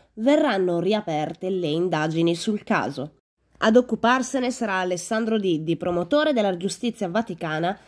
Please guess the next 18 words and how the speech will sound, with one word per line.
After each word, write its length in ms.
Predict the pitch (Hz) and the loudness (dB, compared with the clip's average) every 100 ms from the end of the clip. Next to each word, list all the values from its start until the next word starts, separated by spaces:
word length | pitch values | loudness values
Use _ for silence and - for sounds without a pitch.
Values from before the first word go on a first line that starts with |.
| _ _ - | _ _ -4
assieme 680 | 285 - 320 381 392 415 | -2 0 2 4 2 0
alla 300 | - 285 226 | -2 0 0
Gendarmeria 720 | 202 320 370 233 262 311 190 175 | 0 2 2 2 2 2 2 0
Vaticana, 600 | 190 202 262 196 143 - _ _ _ _ _ - | -2 -2 -2 -2 -4 -10 _ _ _ _ _ -2
che 280 | 285 269 254 | 4 4 4
andrà 380 | 330 403 381 190 | 2 2 2 0
a 60 | 202 | -2
scandagliare 760 | - 254 226 202 190 190 208 | -4 -2 -2 0 0 0 -2
tutti 260 | 214 214 233 | -4 -6 -6
i 40 | |
fascicoli, 720 | 220 240 262 285 233 - 170 | -2 -2 0 -2 -2 -2 -4
i 40 | 165 | -2
documenti, 600 | 175 170 190 240 247 214 | -4 -2 2 4 2 0
le 100 | 180 | -4
segnalazioni 640 | 170 190 196 196 339 359 | -4 -2 -2 -2 0 2
e 40 | 349 | 2
le 240 | 277 226 | 2 0
testimonianze. 1080 | 269 302 - 254 220 180 113 107 - 71 - | 0 -2 0 2 4 2 0 -4 -6 -10 -10